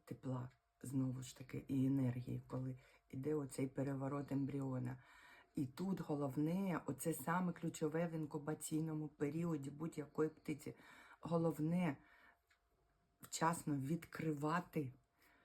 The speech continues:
щоб воно вистигало.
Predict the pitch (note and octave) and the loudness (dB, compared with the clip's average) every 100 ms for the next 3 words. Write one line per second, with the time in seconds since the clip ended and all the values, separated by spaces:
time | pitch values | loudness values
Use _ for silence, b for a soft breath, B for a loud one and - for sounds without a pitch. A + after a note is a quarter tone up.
0 | b - - D#3+ D#3 - _ - D3+ D3+ | b -10 0 0 0 -12 _ -6 0 2
1 | D#3 E3+ - - D3 D3+ - D3+ C#3 C#3+ | 2 0 -4 -6 -2 -2 0 -2 0 -2
2 | C3 | -2